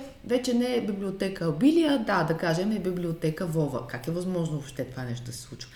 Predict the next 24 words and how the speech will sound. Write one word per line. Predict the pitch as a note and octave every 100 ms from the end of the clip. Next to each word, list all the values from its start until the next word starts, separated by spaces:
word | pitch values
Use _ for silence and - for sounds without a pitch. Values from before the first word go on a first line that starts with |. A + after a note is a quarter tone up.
| -
А | -
колкото | E3+ G3 -
до | A3 G3+
ладите | F#3 G#3+ A3
и | G3+
москвичите, | E3+ - F3+ - - E3 - - - -
само | E3+ F3
да | F3
се | E3+
върна, | D3 D#3 G3 B3+ - - - -
а, | - D3+ C#3+ -
обмисляло | D3 D#3+ E3 C4+ C#4
се | C4+ B3+
дали | G#3 F#3
да | G#3
не | A#3+
се | A3 G#3
въведе | G#3+ G3+ F#3 E3+
и | G#3+
закон, | G3+ F3+ F3+ A#3
в | A3
който | - G3 G3+
таксиметровите | - F3+ - F3 F3+ A3 G#3 G#3
шофьори, | D#3+ - - D#3 D#3+ G3+